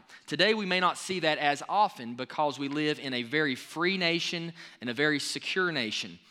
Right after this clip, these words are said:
But back in ancient times, it was not the case. A lot of times, each city was really tasked with the responsibility of keeping its own people safe.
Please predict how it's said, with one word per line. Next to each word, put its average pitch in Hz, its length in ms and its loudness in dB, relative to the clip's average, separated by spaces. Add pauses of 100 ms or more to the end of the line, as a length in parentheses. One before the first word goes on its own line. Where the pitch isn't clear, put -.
(180)
But 139 120 -2
back 196 280 6
in 208 100 -6
ancient 190 340 -4
times, 208 460 2
it 160 60 -6
was 147 120 -6
not 160 220 0
the 131 80 -10
case. - 460 -6 (200)
A 123 60 -4
lot 185 200 6
of 214 60 -2
times, 175 400 0
each 214 320 -2
city 175 600 -2 (260)
was 151 360 2
really 170 280 2
tasked 196 500 2
with 170 100 -6
the 160 80 -14
responsibility 156 1120 0 (260)
of 135 160 -4
keeping 180 360 -2
its 139 180 -2
own 160 240 -4
people 156 320 -6
safe. 113 440 -2